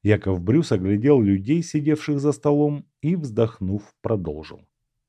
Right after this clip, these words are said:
Руководил бальзамированием тела царя я. Такова была его воля. Пётр Алексеевич непременно хотел, чтобы его тело после смерти было забальзамировано. "Зачем?" Брехт об этом не слышал. И раз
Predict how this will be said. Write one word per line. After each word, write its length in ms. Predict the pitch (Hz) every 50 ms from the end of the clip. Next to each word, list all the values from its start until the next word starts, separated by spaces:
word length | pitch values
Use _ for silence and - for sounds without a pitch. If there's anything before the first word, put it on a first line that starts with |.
| _ _ -
Руководил 500 | 151 170 165 - 185 196 196 214 226 214
бальзамированием 920 | 180 180 185 170 156 175 170 175 175 170 165 160 160 156 156 156 156 151
тела 540 | - - - 170 175 170 175 170 160 156 156 _
царя 400 | - - 151 147 147 151 151 151
я. 480 | 147 139 127 135 139 123 101 85 - - _ _ _
Такова 360 | - 156 156 - 180 175 165 139
была 240 | 123 131 131 135
его 220 | 135 139 139 156 151
воля. 320 | 135 117 92 78 - - _ _ _ _
Пётр 240 | - 190 190 185 170
Алексеевич 540 | 170 165 165 151 - - 180 170 156 - -
непременно 500 | 156 147 147 151 156 156 151 147 147 143
хотел, 460 | - - 143 135 - 165 165 160 147
чтобы 260 | - - 120 113 117
его 200 | 120 120 123 123
тело 380 | 120 - - 180 180 156 127 107
после 340 | - - 110 104 - 113 113
смерти 400 | - - 147 160 151 - - 151
было 360 | 135 127 139 135 135 131 127
забальзамировано. 1080 | 117 123 139 131 135 131 131 123 139 139 151 160 151 123 95 90 85 85 82 78 76 _ _ _ _ _ _ _ _ _ _ _
"Зачем?" 680 | - 90 117 113 - - - 98 98 107 120 127 120 _ _ _ _ _ _ _ _ _ _
Брехт 280 | - 98 101 107 - - 104
об 100 | 95 101
этом 240 | 98 - 98 98 110
не 80 | 127
слышал. 500 | 123 - 143 131 107 - 92 78 71 - _ - - - _ _ _
И 80 | 120 123
раз 260 | 123 123 113 120 -